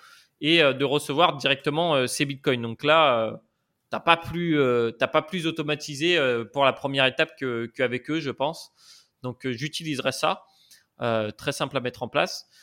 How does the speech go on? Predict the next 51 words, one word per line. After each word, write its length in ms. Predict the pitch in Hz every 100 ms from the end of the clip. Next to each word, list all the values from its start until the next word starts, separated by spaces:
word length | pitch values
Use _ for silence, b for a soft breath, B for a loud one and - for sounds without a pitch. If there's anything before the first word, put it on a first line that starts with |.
| b b _
Et 100 | 165
maintenant, 380 | 185 196 214 208
pour 220 | - 156
ceux 160 | - 240
qui 160 | -
sont 340 | 180 - 226 220
déjà 280 | 180 165 160
lancés, 720 | 151 147 202 233 233 - _ _ _ _ _ -
eh 100 | 147
bien, 500 | 139 175 208 214 175
déjà, 340 | 139 139 143 185
dites-vous 720 | 151 131 123 127 156 170 160
bien 160 | 170
quels 180 | 196 165
sont 220 | - 180
vos 220 | 156 135 147
objectifs. 680 | 151 143 143 123 - - - _ _ _ -
Notez 340 | 135 185 208
bien 380 | 165 151 135 190
vos 220 | 180 143
objectifs 500 | 156 139 135 - 175
pour 160 | - 139
investir 580 | 131 127 - - 180 160
et 60 |
qu'est-ce 200 | - 156
que 100 | -
vous 40 | 143
voulez 140 | 139
avoir 260 | 143 131 131
derrière. 300 | 123 120 -
Parce 220 | 165 -
que, 80 | 170
pourquoi ? 360 | - 160 208 202
Parce 200 | 165 -
que 80 |
ça 120 | 160 143
vous 100 | 135
permet 260 | 160 165
de 120 | 151
choisir 320 | 139 - 143 156
la 120 | 139
stratégie. 380 | - 143 120 120
Peut-être 300 | 170 208 269
que 100 | 202
vous 40 |
voulez 160 | 170 160
devenir 300 | 147 165 160
trader 280 | - 151 143
à 80 | 135
plein 220 | 135 127
temps 200 | 185